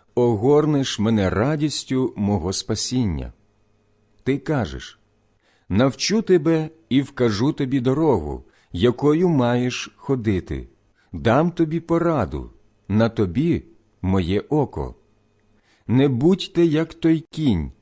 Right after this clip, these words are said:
немов віслюк той нерозумний, що запал їхній треба віжками і вудилом гамувати,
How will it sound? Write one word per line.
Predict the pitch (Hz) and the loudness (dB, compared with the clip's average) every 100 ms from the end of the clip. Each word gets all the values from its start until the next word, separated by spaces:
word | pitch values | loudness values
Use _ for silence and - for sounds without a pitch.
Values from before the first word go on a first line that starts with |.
| _ _ _ | _ _ _
немов | 92 117 120 147 147 131 120 | 0 4 4 4 2 -4 -6
віслюк | 107 143 - 139 185 - | -2 -2 -2 2 0 0
той | - 110 85 76 - | -2 -2 0 -4 -4
нерозумний, | 110 120 131 117 131 107 78 69 - _ _ _ _ _ | 0 0 0 -2 -2 -2 -4 -6 -12 _ _ _ _ _
що | - - 131 | -8 -2 0
запал | 127 113 - 127 156 | 0 0 0 2 2
їхній | 165 151 117 110 87 80 - | 0 0 0 0 -2 -4 -6
треба | - 120 127 131 | -4 -2 0 0
віжками | 107 120 160 - 170 160 165 - - | 2 0 -2 -4 -4 -2 -2 -4 -4
і | 156 | -2
вудилом | 135 127 117 147 151 160 160 _ | 0 0 0 0 -2 -4 -8 _
гамувати, | 80 95 117 135 151 101 - 64 | -6 0 0 0 -2 -4 -6 -14